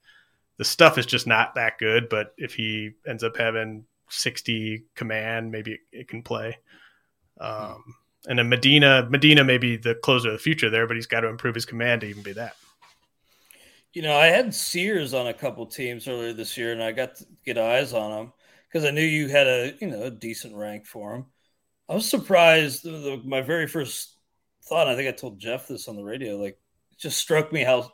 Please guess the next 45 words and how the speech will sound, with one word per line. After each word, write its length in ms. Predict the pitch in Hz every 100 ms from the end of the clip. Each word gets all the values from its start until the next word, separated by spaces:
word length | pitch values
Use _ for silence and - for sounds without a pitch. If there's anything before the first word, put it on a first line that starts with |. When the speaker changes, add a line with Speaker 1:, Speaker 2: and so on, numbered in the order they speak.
| -
Speaker 2:
short 380 | - 131 180 220
he 120 | 104
is. 340 | 92 90 85 _ _ _ _ _ _ _
He, 220 | 151 139
uh, 460 | 117 113 113 107 117
I 40 | 127
think 120 | 139
he's 120 | 131
listed 320 | 120 131 -
at, 60 | 120
like, 140 | 104
five 340 | - 120 120 117
eleven, 440 | 110 117 131 139
which 160 | 117 -
means 180 | 131 113
he's 120 | 110
probably, 240 | 127 113
like, 160 | 107 101
five 440 | - 107 104 98
nine. 300 | 120 113 131 - - _ _
<laughs> 220 | 190 135 - - - - _
But 80 | 156
I 80 | 175
just 160 | 175
worry 180 | 143 160
about 280 | 143 135 -
the 100 | 123
durability 560 | 107 131 117 123 131 110
with 160 | 92
those 240 | 101 92 -
types, 460 | - 87 87 -
you 100 | 104
know. 220 | 92 95 - _ _ _ _ -
Just 220 | - -
does 80 | 131
Speaker 1:
Yeah. 200 | 131 117
Speaker 2:
not 120 | 113
seem 200 | - 113
like 140 | 107
a 60 | 104
big 260 | 107 98
guy. 380 | 104 101 95 87 87
So 320 | - 98 95
it 100 | -
just, 380 | 120 127 - -